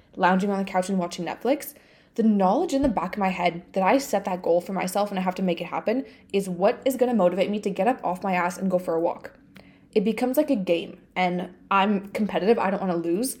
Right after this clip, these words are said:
So it's like a way to challenge myself. Once I've set the goal, it's almost like I have no option but to achieve it. So the goal ends up becoming the motivation.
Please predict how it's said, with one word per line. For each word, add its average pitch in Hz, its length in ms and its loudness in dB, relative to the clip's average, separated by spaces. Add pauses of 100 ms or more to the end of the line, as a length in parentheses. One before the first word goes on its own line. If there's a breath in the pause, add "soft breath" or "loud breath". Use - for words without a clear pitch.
(120)
So 185 460 4 (260 loud breath)
it's 202 180 -2
like 208 180 0
a 262 60 8
way 202 160 2
to 208 60 -4
challenge 170 380 -6
myself. 190 320 -2
Once 190 320 -2
I've 254 140 2
set 196 180 -2
the 202 80 -4
goal, 180 340 6
it's 185 140 -4
almost 196 260 0
like 214 140 -4
I 208 40 0
have 190 160 0
no 180 160 2
option 180 440 -2
but 180 300 -2 (180)
to - 120 -6
achieve 165 300 -4
it. 247 180 2
So 190 320 -4
the 190 140 -4
goal 185 400 4
ends 185 180 -2
up 170 160 0
becoming 170 380 -8
the 170 80 -6
motivation. 170 540 -6